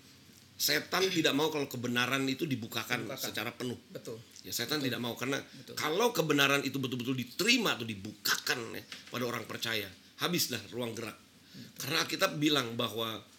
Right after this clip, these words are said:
Speaker 1: penyesatan itu ada. Jadi setan berusaha mau mengaburkan juga ada gitu. Supaya esensi dari apa yang Tuhan lakukan dengan bangsa Israel lewat perayaan-perayaan mereka itu supaya tetap, eh, kalau, eh, tertutup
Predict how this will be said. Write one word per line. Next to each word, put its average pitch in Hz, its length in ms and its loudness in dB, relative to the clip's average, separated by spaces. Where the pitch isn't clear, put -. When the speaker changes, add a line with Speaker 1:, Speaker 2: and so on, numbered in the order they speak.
Speaker 1:
penyesatan 156 800 2
itu 151 260 -4
ada. 113 300 -2
Jadi 131 180 -4
setan 151 380 2
berusaha 151 340 0
mau 151 80 2
mengaburkan 147 720 2
juga 127 220 0
ada 90 240 -6
gitu. - 200 -18
Supaya 143 560 4
esensi 202 960 6
dari 123 180 -2
apa 135 220 0
yang 131 120 0
Tuhan 127 260 0
lakukan 123 680 0
dengan 135 280 2
bangsa 127 280 0
Israel 131 480 2
lewat 127 400 0
perayaan-perayaan 127 480 0
mereka 120 160 -2
itu 117 240 -2
supaya 123 320 -4
tetap, 123 340 -4
eh, 117 380 -2
kalau, 117 240 -4
eh, 110 320 -4
tertutup 147 420 0